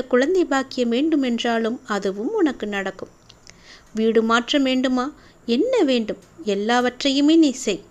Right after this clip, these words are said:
நிச்சயம் அது உனக்கான நல்ல பலனை தரும். எதிர்பாராத பல நல்ல விஷயம் அடுத்தடுத்து உனக்கு நடைபெற இருக்கின்றன. நல்ல நல்ல மாற்றங்களும் அது உனக்கு கொண்டு வரும். நல்ல மாற்றங்களுக்கான அறிகுறிகள் எல்லாம்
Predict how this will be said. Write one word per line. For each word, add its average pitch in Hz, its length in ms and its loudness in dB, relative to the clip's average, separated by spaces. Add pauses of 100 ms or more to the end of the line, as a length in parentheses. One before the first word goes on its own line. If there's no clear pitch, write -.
(240)
நிச்சயம் 247 600 -4
அது 208 260 -2
உனக்கான 196 480 -6
நல்ல 202 340 -4
பலனை 202 400 -4
தரும். 190 300 -8 (520)
எதிர்பாராத 220 720 -2
பல 294 220 -2
நல்ல 262 380 0
விஷயம் 247 560 -4
அடுத்தடுத்து 254 720 -2 (120)
உனக்கு 220 300 -6
நடைபெற 240 480 -4
இருக்கின்றன. 202 580 -6 (720)
நல்ல 196 380 -2
நல்ல 220 300 0
மாற்றங்களும் 262 800 -4
அது 220 300 0
உனக்கு 202 380 -8
கொண்டு 294 380 -2
வரும். - 280 -4 (1120)
நல்ல 339 360 0
மாற்றங்களுக்கான 254 840 -2 (100)
அறிகுறிகள் 240 720 0
எல்லாம் 285 320 0